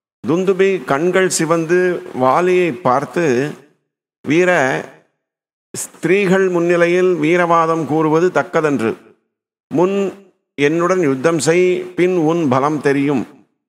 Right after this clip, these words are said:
அன்றேல் நான் இன்றிரவு முழுவதும் என் கோபத்தை அடக்கிக் கொள்ளுகிறேன். நீ பொழுது விடியும் காலையில் உனக்கிஷ்டமான, பொழுது விடியும் காலை வரையில்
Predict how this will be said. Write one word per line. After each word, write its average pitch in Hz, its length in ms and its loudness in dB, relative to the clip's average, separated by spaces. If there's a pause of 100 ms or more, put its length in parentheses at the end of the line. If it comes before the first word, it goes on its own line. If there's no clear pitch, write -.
(140)
அன்றேல் 156 680 0
நான் 156 260 2
இன்றிரவு 156 540 0
முழுவதும் 165 460 0
என் 147 180 0
கோபத்தை 170 680 -2
அடக்கிக் 151 480 -2
கொள்ளுகிறேன். 123 720 -2 (340)
நீ 180 160 0
பொழுது 185 440 0
விடியும் 175 300 0
காலையில் 160 440 0
உனக்கிஷ்டமான, 165 1120 -2 (1700)
பொழுது 180 420 0
விடியும் 175 520 0 (140)
காலை 156 440 0
வரையில் 135 800 0